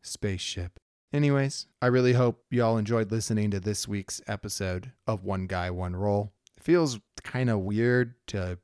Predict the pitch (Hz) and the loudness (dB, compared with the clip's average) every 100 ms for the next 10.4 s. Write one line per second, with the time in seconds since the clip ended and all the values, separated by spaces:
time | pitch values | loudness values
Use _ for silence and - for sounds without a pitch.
0 | - - - 120 113 110 113 - 113 131 | -10 -6 -2 0 0 -4 -8 -6 -4 0
1 | 123 - 127 113 117 107 110 104 98 95 | 0 2 2 2 2 0 -2 0 0 -2
2 | 92 98 95 101 - - - 104 101 120 | -2 -4 -2 -4 -6 -10 -4 -2 -2 -2
3 | 101 98 _ 104 107 104 101 101 98 110 | -4 -4 _ -6 -2 -2 -2 -4 -6 -6
4 | 101 104 101 - - - - 110 - 104 | -4 -2 -2 -4 -8 -8 -2 -2 -2 -2
5 | 107 107 92 92 87 87 _ _ 165 170 | 0 -2 -2 -2 -2 -6 _ _ 0 2
6 | 160 131 127 127 120 113 113 113 107 - | 2 4 4 4 4 0 0 -2 -4 -4
7 | 107 101 98 104 92 95 - 92 90 - | -2 -2 -4 -4 -6 -6 -8 -8 -6 -8
8 | - _ 110 120 123 113 131 156 139 117 | -12 _ -4 -2 0 0 4 4 4 -2
9 | _ 135 117 127 107 104 - - 139 131 | _ -4 -2 -2 -2 -2 -6 0 4 4
10 | 107 98 98 | 2 -2 -6